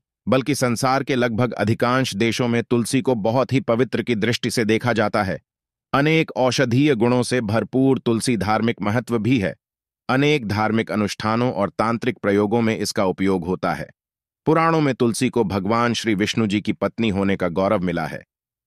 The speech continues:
इसके साथ तुलसी जगत जननी भी है, परमात्मा के अनेक दुर्लभ वरदान में से एक है।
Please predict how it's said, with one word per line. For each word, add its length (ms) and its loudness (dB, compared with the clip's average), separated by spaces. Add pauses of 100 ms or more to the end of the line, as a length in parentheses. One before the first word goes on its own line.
(100)
इसके 260 2
साथ 300 0 (120)
तुलसी 300 0
जगत 300 2
जननी 420 2
भी 180 0
है, 140 -6 (560)
परमात्मा 560 2
के 140 -2
अनेक 420 0
दुर्लभ 400 2
वरदान 440 0
में 160 0
से 240 -2
एक 240 0
है। 180 -10